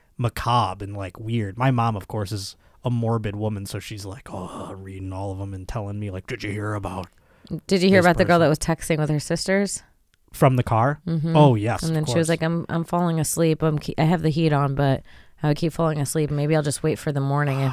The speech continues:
Speaker 2: and you're g-, reading the text going like, "No!"
Speaker 1: The ta-, the
Speaker 2: She lost
Speaker 1: tailpipe
Speaker 2: from
Speaker 1: was
Speaker 2: carbon
Speaker 1: clogged.
Speaker 2: monoxide,
Speaker 1: Yeah,
Speaker 2: yeah.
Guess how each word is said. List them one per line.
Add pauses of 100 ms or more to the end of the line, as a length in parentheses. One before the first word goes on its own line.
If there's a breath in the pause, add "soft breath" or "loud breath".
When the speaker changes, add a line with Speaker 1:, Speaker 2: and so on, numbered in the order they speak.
Speaker 2:
and
you're
g-,
reading
the
text
going
like,
"No!"
Speaker 1:
The
ta-,
the
Speaker 2:
She
lost
Speaker 1:
tailpipe
Speaker 2:
from
Speaker 1:
was
Speaker 2:
carbon
Speaker 1:
clogged.
Speaker 2:
monoxide,
Speaker 1:
Yeah,
Speaker 2:
yeah.